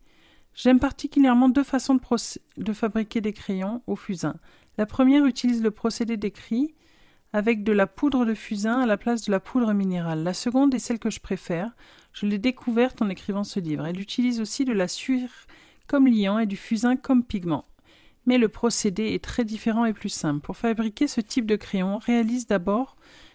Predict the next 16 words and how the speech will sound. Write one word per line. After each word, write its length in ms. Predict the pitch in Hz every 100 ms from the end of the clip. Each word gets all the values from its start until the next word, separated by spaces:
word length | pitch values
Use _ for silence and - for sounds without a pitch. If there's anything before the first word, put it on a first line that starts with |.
| _ -
différents 540 | 190 240 - 254 226
projets. 480 | 214 - 180 160 - _ -
Une 100 | 208
fois 180 | -
que 120 | 294 247
tu 260 | - 226
as 60 | 185
une 180 | 180 170
jolie 300 | 254 285 294
collection 480 | 247 214 - 220
de 80 | 202
fusain, 420 | 185 - 180 208 269 -
passe 220 | 294 -
à 60 | 262
ce 120 | -
projet-là. 500 | 220 - 190 160